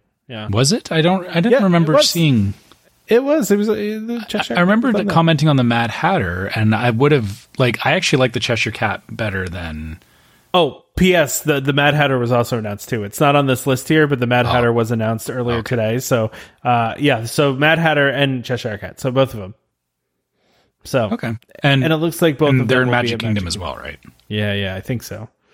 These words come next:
Speaker 2: Yeah.
Speaker 1: Let me see. Mad Hatter, Magic Kingdom. Yep. I'm assuming right, they're gonna put it right by, like, the tea party, right?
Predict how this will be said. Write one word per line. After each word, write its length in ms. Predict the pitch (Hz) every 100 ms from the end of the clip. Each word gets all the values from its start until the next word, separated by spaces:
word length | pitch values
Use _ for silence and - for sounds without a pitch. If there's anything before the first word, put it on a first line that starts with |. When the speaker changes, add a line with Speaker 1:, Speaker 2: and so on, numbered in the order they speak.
| _ _
Speaker 2:
Yeah. 80 | -
Speaker 1:
Let 40 | 160
me 60 |
see. 180 | 131 104
Mad 440 | 98 90 135 147 151
Hatter, 800 | 147 156 151 151 151 151 151 147
Magic 260 | 147 127 110
Kingdom. 240 | 104 - _ -
Yep. 200 | 180 - _ _ _ _ - - - -
I'm 120 | 247
assuming 380 | 294 247 214 170
right, 240 | 160 151
they're 140 | 156 156
gonna 160 | 139
put 140 | 127 139
it 60 |
right 200 | 123 123
by, 120 | 127 120
like, 180 | 113
the 100 | 113
tea 140 | 113 117
party, 280 | 104 92 98
right? 280 | 113 110